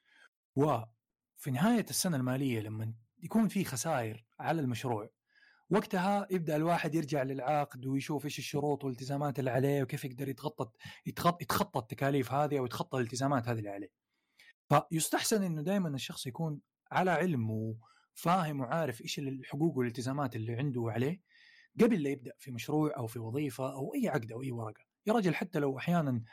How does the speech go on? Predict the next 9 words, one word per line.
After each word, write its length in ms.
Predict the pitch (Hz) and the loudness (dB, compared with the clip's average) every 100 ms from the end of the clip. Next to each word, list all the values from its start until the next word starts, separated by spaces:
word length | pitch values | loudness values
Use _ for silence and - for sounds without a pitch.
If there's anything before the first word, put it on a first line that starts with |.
| - - _ | -20 -20 _
آه، 500 | 175 123 120 117 117 113 - - | -2 0 0 -4 -6 -8 -16 -2
عقد 260 | 151 - 143 | 0 0 -2
إيجار 380 | 127 156 113 - _ | 0 2 0 -6 _
شقة 360 | - 135 120 - _ _ _ - | -10 -6 -8 -10 _ _ _ -8
أو، 320 | 135 123 113 107 | -4 -2 -2 -2
آه، 320 | 107 110 110 | -2 -4 -4
عقد 240 | 139 - | -4 -4
إيجار 280 | 135 147 139 | 0 2 4
فيلا، 340 | 123 139 104 | 2 2 -2